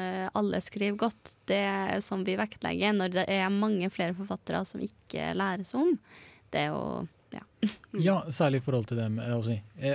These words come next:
Speaker 2: mangfold er <laughs> et stort tema som jeg ikke skal gå inn på. Eh, men for min del i alle fall, når jeg ser på hvorvidt jeg betegner på en måte forfattere som store og gode, og jeg synes det er veldig diffuse ord, eh,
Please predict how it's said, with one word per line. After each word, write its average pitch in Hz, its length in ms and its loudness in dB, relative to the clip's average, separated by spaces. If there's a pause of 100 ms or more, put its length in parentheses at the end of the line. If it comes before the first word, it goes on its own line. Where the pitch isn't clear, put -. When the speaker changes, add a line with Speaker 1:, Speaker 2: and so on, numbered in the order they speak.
Speaker 2:
mangfold 151 480 6
er 135 380 8
<laughs> 160 100 4
et 156 80 2
stort 170 240 4
tema 139 240 6
som 147 160 2
jeg 131 80 2
ikke - 80 -8
skal 139 140 2
gå 127 80 4
inn 120 100 0
på. 180 140 6 (340)
Eh, 170 240 4
men 175 640 10 (420)
for 190 240 6
min 131 400 10
del 120 160 6
i 123 80 6
alle 117 160 2
fall, 240 320 8
når 160 220 8
jeg 127 260 6
ser 123 160 2
på 127 160 2 (400)
hvorvidt 131 320 2
jeg 117 340 4
betegner 107 460 -2
på 104 80 -10
en 110 80 -4
måte 104 160 -10
forfattere 107 320 -6
som 107 160 -4
store 135 320 4
og 151 80 6
gode, 139 240 6 (320)
og - 140 -6
jeg 139 80 4
synes 127 180 4
det 120 80 4
er 117 160 0
veldig 113 220 0 (100)
diffuse 101 480 -4
ord, 117 160 0 (160)
eh, 123 160 0